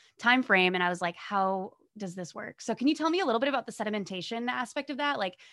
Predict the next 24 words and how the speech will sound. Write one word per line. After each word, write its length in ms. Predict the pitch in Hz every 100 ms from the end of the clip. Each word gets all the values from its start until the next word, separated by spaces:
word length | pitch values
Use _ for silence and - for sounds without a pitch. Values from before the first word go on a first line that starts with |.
| - - _
what 140 | - 262
does 100 | 269
that 120 | 269
end 120 | 254
up 100 | 226
looking 280 | 220 220 226
like? 320 | 220 220 220
Like, 200 | 185 185 _ _
how 140 | - 226
can 160 | 247
you 80 | 240
tell 520 | - 220 214 208 196 - _ _ _ _ _
that, 320 | 202 208 196 -
how 200 | - 240
can 120 | 277
you 100 | 254
get 180 | 220 214
that 180 | 190 220
much 380 | 202 - - -
of 100 | 202
a 80 | 190
time 560 | - - 196 196 190 185 -
stamp 460 | - 180 170 -
from 480 | - 190 175 175